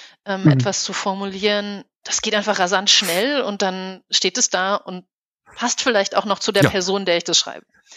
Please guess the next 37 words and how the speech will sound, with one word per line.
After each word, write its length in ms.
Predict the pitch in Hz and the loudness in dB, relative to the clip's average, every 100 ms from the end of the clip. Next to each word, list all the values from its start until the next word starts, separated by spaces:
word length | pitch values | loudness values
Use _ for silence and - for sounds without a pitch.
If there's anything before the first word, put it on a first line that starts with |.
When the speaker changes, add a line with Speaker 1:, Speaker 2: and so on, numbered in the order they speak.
| - - - - - | -20 -20 -20 -20 0
Speaker 1:
Im, 580 | 233 226 226 220 220 214 _ | 2 2 0 -2 -4 -6 _
ähm, 360 | 214 214 214 202 - | -8 -4 -4 -8 -8
in 140 | 214 | -2
der, 300 | 196 185 190 | 0 2 -2
in 60 | 185 | -4
der 360 | 180 180 80 - 196 | -4 -4 -6 -12 -12
persönlichen 540 | - 208 254 370 339 | -2 4 6 4 2
Kommunikation, 720 | 247 202 196 190 185 - 180 180 | -2 -2 -4 -6 -4 -2 -2 0
dann 200 | 185 196 | -2 -2
per 160 | 202 | 0
Stimme, 520 | 190 - 269 359 220 269 - - _ _ | 2 2 0 0 -4 -4 -14 -20 _ _
ähm, 540 | 208 202 202 202 208 226 _ _ _ _ _ _ | -20 -20 -20 -20 -20 _ _ _ _ _ _ _
bin 120 | 233 | 0
ich 100 | 262 | 2
da 80 | 247 | 2
ein 100 | 220 | 2
bisschen 300 | 240 - 277 | 2 2 0
skeptischer 920 | - - 208 - - 311 - 269 277 294 _ _ _ _ | 0 -2 -4 -4 -2 2 2 0 -6 -10 _ _ _ _
im 140 | 226 | -4
Sinne 320 | 220 247 262 | 0 0 0
von, 400 | 262 - 240 240 - _ _ | 0 0 -2 -2 -6 _ _
wenn 120 | 214 | -2
man 140 | 233 | 0
sich 200 | 233 233 | 0 -2
anguckt, 340 | - 285 277 - | -2 -4 -4 -2
was 140 | 233 | -2
ist 280 | - 247 - | 0 -2 2
denn 320 | 269 247 247 - - | 2 2 -4 -8 -10
jetzt 180 | - 214 | -4 -2
im, 220 | 214 214 - | -2 -6 -8
im 140 | 208 | -2
Service 800 | 214 - 214 240 330 269 233 - | 2 4 4 2 2 2 2 0
auch 240 | - 196 - | -4 -6 -2
ein 160 | 208 208 | -4 -2
Vorteil 720 | - 208 262 - 233 214 220 | -2 0 0 0 0 0 -2
von 560 | - 214 202 196 190 185 | 0 -2 0 -6 -10 -4
Systemhäusern, 1080 | 196 - 240 320 349 185 175 180 170 196 | 0 2 2 0 -2 -4 -2 -2 -2 -6